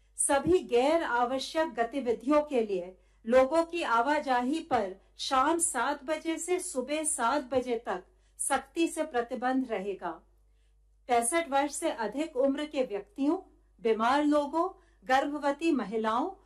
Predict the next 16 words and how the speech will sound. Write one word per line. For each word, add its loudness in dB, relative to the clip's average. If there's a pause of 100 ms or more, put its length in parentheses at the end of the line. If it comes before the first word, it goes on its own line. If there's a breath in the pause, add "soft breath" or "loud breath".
(200 soft breath)
और 4
दस 0
वर्ष 0
से -6
कम 0
उम्र -4
के -6
बच्चों -4
को -4 (320 soft breath)
आवश्यक 0
जरूरतों 0
और -2
स्वास्थ्य -2
उद्देश्यों -4
को -4
छोड़कर 0